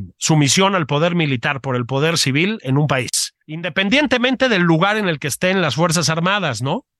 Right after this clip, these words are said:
Este, yo creo que son incluso, insisto, una cosa muy, muy compleja, ¿no? No las podemos, eh, encajonar así en una posición,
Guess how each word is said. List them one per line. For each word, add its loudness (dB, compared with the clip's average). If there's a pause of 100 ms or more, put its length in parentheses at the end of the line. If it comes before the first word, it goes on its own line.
Este, -8
yo -4 (140)
creo 0
que -2
son 2
incluso, 2 (280)
insisto, 2
una 2
cosa 0
muy, 2 (320)
muy 4
compleja, 0
¿no? -4
No -2
las -2
podemos, 0
eh, -10 (360)
encajonar 0
así 0
en -2
una 0
posición, 0